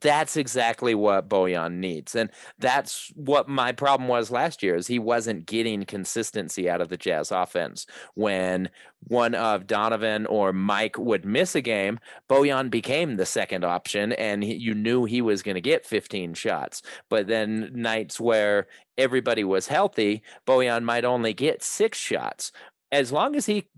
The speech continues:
keeps that, that bell curve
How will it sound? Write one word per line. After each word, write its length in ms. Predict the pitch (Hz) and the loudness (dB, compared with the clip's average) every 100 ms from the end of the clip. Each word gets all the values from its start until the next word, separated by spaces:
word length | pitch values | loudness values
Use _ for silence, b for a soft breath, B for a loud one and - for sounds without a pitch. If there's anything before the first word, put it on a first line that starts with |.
| _ | _
keeps 320 | 156 175 - | -2 -2 -2
that, 380 | 165 156 147 - - 120 | 2 4 4 2 -6 -2
that 280 | 123 107 90 | 0 0 2
bell 280 | 120 151 | 2 4
curve 580 | 151 151 127 135 147 156 | 2 2 4 6 4 0